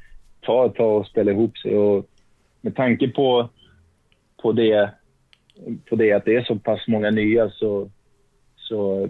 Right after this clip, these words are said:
var det lite tyngre i början. Man, man lär känna varandra. Kollar man på många andra klubbar i,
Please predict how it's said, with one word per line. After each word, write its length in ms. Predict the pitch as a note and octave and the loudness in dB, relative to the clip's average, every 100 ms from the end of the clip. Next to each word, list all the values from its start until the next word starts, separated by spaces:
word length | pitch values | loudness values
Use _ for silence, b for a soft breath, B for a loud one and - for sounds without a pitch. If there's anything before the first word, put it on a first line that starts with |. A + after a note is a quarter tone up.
| - - | -8 -10
var 360 | - G#2 G#2+ | -4 0 2
det 60 | A#2 | 2
lite 260 | G#2+ G2 | 2 -2
tyngre 560 | F#2+ - G2 G2 F#2+ F2+ - - | -4 -4 -4 -2 -4 -6 -12 -12
i 80 | |
början. 400 | G#2 G#2 G2+ G#2+ | -4 -2 0 -2
Man, 220 | A2+ A#2+ C3 | -4 -2 0
man 160 | B2+ | 2
lär 100 | C3 | 2
känna 300 | A2+ B2 A#2+ | 0 0 2
varandra. 540 | A#2+ A#2+ A#2 A#2+ A#2 A2+ _ | 2 0 0 0 -2 -4 _
Kollar 240 | - B2 | -2 0
man 140 | A#2 A2+ | 0 0
på 100 | B2 | 0
många 260 | A#2 A#2 | 0 0
andra 200 | A2+ A#2 | -2 -2
klubbar 380 | A2+ A#2 G#2+ A2 | -2 -4 -2 -4
i, 200 | G#2+ G#2 | -4 -6